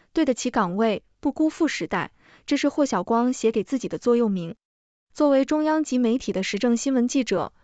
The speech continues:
霍晓光在经风雨、见世面中始终谨记要保持一颗平常心。他说，“你所有的经历，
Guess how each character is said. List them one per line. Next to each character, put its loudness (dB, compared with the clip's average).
霍 0
晓 0
光 0
在 0
经 -2
风 -2
雨、 -2
见 2
世 -2
面 2
中 0
始 -2
终 2
谨 -2
记 -4
要 2
保 -2
持 -4
一 0
颗 -2
平 -4
常 -4
心。 -4
他 -4
说 2
，“你 0
所 4
有 6
的 2
经 0
历， -2